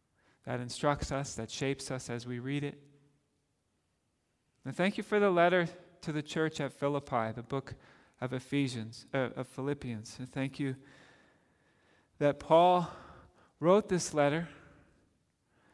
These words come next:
that the Philippian church received it, and then it was copied and, and preserved and passed on and handed down, and now we have it. Thank you for the things that we've learned. Thank you for how it continues to be relevant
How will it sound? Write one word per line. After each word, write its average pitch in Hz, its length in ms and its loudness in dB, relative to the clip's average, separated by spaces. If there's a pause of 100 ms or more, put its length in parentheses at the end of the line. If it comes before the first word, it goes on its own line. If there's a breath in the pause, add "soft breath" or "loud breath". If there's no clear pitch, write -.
(220 soft breath)
that 139 160 0
the 147 100 -2
Philippian 165 520 0
church 156 340 0
received 170 580 -2
it, 113 280 -4 (920 soft breath)
and 135 120 -6
then 139 100 0
it 139 80 -4
was 139 160 -8
copied 160 460 0
and, 117 200 -8 (200)
and 120 180 -8
preserved 135 560 -4
and 113 160 -10
passed 127 380 -6
on 131 200 -2
and 120 120 -6
handed 127 340 -4
down, 127 300 -4
and 120 100 -8
now 120 160 -6
we 139 200 -4
have 110 280 -10
it. 107 100 -12 (1040)
Thank 139 200 -10
you 139 40 -10
for 139 140 -4
the 127 120 -4
things 143 340 -4
that - 180 -8
we've 127 240 -6
learned. 139 380 -4 (720 loud breath)
Thank 131 180 -8
you 131 80 -6
for 127 160 -8
how 127 200 0
it 123 100 -6
continues 135 520 -8
to 123 120 -12
be 123 160 -8
relevant 131 480 -4